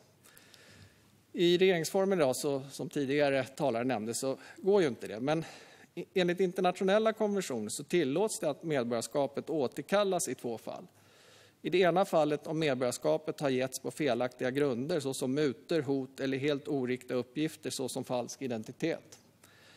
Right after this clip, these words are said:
I det andra fallet om en medborgare tagit värvning i en annan stats tjänst eller begått allvarliga brott mot staten.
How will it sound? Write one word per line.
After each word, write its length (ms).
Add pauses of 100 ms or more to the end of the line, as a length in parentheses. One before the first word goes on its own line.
(140)
I 100
det 80
andra 260
fallet 420
om 100
en 120
medborgare 540
tagit 320
värvning 540
i 20
en 80
annan 280
stats 360
tjänst 360
eller 120
begått 440
allvarliga 540
brott 320
mot 140
staten. 400